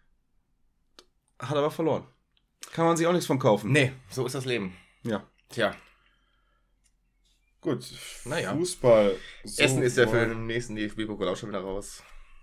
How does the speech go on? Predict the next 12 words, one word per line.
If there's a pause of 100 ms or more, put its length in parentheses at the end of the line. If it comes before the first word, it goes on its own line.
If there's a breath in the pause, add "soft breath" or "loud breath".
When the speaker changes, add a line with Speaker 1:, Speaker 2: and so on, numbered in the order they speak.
(840 soft breath)
Speaker 1:
Ja,
wir
haben
verloren,
ne?
Speaker 2:
Naja.
Speaker 1:
Ja,
äh,
passiert
den
Besten.
Speaker 2:
Ja.